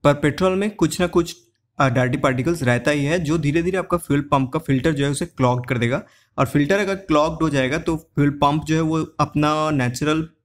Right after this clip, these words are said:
फ्लो में फ्लो नहीं कर पाएगा और धीरे-धीरे एक-एक करके सभी चीज़ों में प्रॉब्लम आ जाएगा।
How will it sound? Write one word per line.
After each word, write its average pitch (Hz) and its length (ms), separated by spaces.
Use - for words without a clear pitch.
फ्लो 147 220
में 151 380
फ्लो 143 200
नहीं 139 240
कर 160 160
पाएगा 139 320
और 143 80
धीरे-धीरे 185 540
एक-एक 165 320
करके 156 240
सभी 151 380
चीज़ों 165 320
में 180 120
प्रॉब्लम 143 640
आ 135 120
जाएगा। 107 360